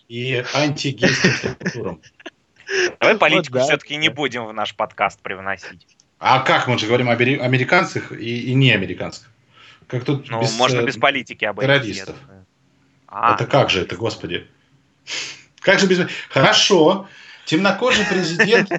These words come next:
Speaker 2: <laughs>
Speaker 1: э, спасает от белого злодея,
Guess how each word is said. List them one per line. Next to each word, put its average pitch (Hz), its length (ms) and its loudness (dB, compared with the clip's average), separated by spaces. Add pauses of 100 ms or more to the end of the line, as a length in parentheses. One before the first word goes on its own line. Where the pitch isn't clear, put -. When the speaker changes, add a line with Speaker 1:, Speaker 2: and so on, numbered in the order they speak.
(120)
Speaker 2:
<laughs> - 180 -14
Speaker 1:
э, 131 220 0
спасает 185 640 4
от 151 200 0
белого 165 440 6
злодея, 135 880 4